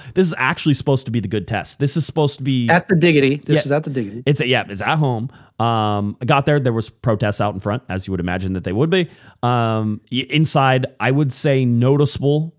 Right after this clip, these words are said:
Speaker 1: that the supporters groups weren't there, and it has been noticeable at all of these things, whether you're at Coachella, whether you're at the season ticket member event, and maybe that was what was missing, was that the supporters groups weren't inside, you know, chanting and making the normal noise you expect.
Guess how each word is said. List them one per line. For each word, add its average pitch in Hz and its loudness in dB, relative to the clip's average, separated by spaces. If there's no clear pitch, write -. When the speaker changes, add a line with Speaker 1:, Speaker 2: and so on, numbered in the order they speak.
Speaker 1:
that 117 -2
the 117 -2
supporters 117 0
groups 120 -4
weren't 117 -2
there, 113 0
and 117 -2
it 117 -8
has 117 -2
been 123 0
noticeable 127 0
at 104 -4
all 104 -2
of 110 -4
these 110 -6
things, 120 -2
whether 98 0
you're 92 -2
at 87 -6
Coachella, 120 0
whether 104 -2
you're 92 -2
at 92 -4
the - -12
season 90 -6
ticket 120 -2
member 117 0
event, 113 0
and 95 -4
maybe 117 0
that 117 0
was 113 -8
what 101 -6
was 95 -8
missing, 92 -4
was 87 -4
that 95 -8
the 87 -4
supporters 131 0
groups 110 -4
weren't 107 0
inside, 98 -2
you 92 -4
know, 90 -4
chanting 104 -4
and 98 0
making 95 -2
the 98 0
normal 104 -2
noise 101 -4
you 92 -2
expect. - -8